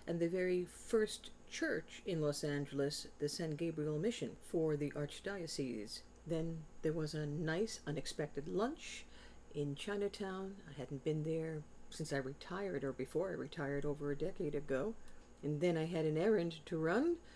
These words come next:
By the time I got back here, it was after five o'clock, and I hadn't begun this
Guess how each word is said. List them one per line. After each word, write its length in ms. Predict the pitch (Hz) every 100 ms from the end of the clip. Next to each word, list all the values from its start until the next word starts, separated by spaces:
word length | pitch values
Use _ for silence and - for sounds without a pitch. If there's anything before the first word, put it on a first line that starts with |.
| - -
By 80 |
the 100 | 147
time 360 | 160 196 180 175
I 180 | 170 170
got 340 | 160 170 160
back 280 | 180 180 175
here, 380 | - 277 349 349 -
it 180 | 175 160
was 280 | 151 147 151
after 360 | 156 151 -
five 360 | 143 156 151 151
o'clock, 480 | - 190 208 208 - - - -
and 220 | 147 160 -
I 300 | 156 170 160 -
hadn't 360 | 147 151 160 156 156 -
begun 420 | 139 143 220 226
this 360 | 190 190 -